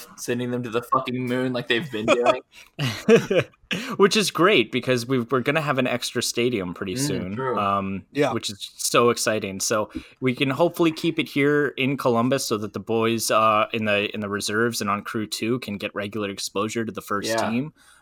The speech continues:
Speaker 2: Um, I think that's really important, and, uh, I would love to see it be here in Columbus so that, you know, we can have another way for people to see soccer at maybe a less expensive price point than a, than a typical M L S side.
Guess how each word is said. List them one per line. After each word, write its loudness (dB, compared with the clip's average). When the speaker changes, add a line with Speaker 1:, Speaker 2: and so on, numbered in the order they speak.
Speaker 2:
Um, -2
I -8
think -6
that's -4
really -2
important, -4
and, -2
uh, 2
I 0
would 0
love 0
to -2
see 0
it -6
be -2
here -4
in -6
Columbus -4
so -4
that, -6
you -4
know, 2
we -2
can -4
have -2
another 0
way 2
for -4
people -6
to -6
see -4
soccer -2
at -4
maybe -4
a 0
less 2
expensive -2
price 2
point -8
than -4
a, -2
than -4
a -6
typical -6
M -4
L -6
S -4
side. -6